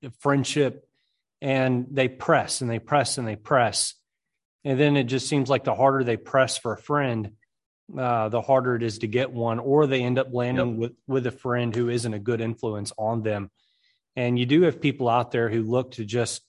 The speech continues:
Speaker 1: eat up vulnerable people and take advantage of 'em. Um,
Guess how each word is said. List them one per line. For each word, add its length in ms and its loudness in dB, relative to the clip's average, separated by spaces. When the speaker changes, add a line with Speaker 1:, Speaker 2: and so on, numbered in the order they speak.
Speaker 1:
eat 160 0
up 180 0
vulnerable 560 0
people 480 -2
and 80 -8
take 240 -4
advantage 460 -6
of 160 -6
'em. 180 -8
Um, 680 -2